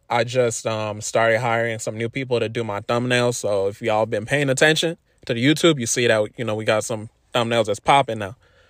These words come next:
You know what I'm saying? So make sure you go ahead and subscribe to that. If you're not tapped into the mentorship, I don't know what to tell you. A lot of y'all hop on these free calls that we've been doing.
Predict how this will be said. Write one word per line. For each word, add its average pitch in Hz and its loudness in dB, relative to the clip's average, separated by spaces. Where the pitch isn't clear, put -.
You 123 0
know 113 2
what 107 2
I'm 107 -4
saying? 110 0
So 110 -4
make 120 2
sure 135 0
you 123 0
go 123 2
ahead 120 4
and 113 -4
subscribe 120 0
to 139 -6
that. 127 0
If 139 -4
you're 156 -2
not 180 4
tapped 185 4
into 185 0
the 170 0
mentorship, 147 0
I 110 -6
don't 135 -2
know 143 2
what 151 2
to 151 -12
tell 180 6
you. 110 -6
A 113 -8
lot 151 4
of 165 4
y'all 156 4
hop 147 -2
on 147 -2
these 139 -4
free 147 -6
calls 151 2
that 135 -4
we've 135 -8
been 123 -8
doing. 151 -2